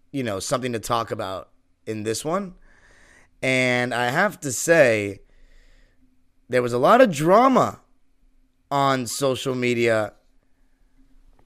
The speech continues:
on Sunday.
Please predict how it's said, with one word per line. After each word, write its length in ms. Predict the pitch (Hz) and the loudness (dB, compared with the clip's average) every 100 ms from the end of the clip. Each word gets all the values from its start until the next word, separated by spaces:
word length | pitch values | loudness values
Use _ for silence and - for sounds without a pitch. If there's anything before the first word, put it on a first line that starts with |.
| _ | _
on 680 | 120 117 113 110 107 104 101 - _ _ _ _ _ _ _ _ _ _ _ _ | -8 -6 -4 -4 -6 -6 -14 -20 _ _ _ _ _ _ _ _ _ _ _ _
Sunday. 640 | - - 123 110 95 71 | -12 -4 -4 -2 -4 -6